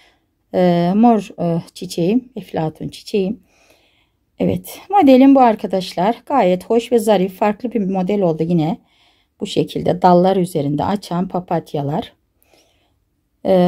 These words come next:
yaprağı bu, kolay yapımı, sinek kanatlarıyla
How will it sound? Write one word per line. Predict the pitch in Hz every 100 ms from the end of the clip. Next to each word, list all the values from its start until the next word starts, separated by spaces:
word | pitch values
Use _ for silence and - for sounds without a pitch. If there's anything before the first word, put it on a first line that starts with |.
| 180
yaprağı | 247 277 277 262 254 269 269 320 - _ _ _ _ _ _ _ _ _ _ _ _ _ _ _ _ _ _ _ 240
bu, | 190 208 311
kolay | - 269 208
yapımı, | 175 156 - 156 175 302
sinek | - 247 190 -
kanatlarıyla | 156 151 160 151 143 170